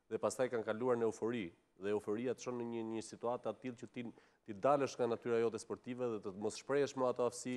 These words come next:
ose ta, mos e ndihmosh më skuadrën në, në, në aspekt, në aspektin e lojës dhe në aspektin e, e disiplinës taktike.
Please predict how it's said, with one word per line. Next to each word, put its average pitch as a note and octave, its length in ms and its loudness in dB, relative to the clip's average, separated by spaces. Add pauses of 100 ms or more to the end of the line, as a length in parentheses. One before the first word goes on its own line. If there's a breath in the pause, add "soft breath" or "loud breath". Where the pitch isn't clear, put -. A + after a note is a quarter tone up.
ose G2+ 200 -4
ta, G2+ 140 -4
mos G#2 240 -2
e A#2 60 -2
ndihmosh A#2 320 0
më C3 140 0
skuadrën B2 500 0
në, A#2 120 2 (520 soft breath)
në, A2 120 6 (120)
në A2+ 80 6
aspekt, A2 400 0
në A2+ 160 4
aspektin A#2 440 0
e A2+ 60 6
lojës A#2 380 2
dhe A2 80 0
në A2 80 2
aspektin A#2 480 -2
e, A2+ 80 4
e G#2+ 140 4 (320)
disiplinës A#2+ 500 0
taktike. A2 460 0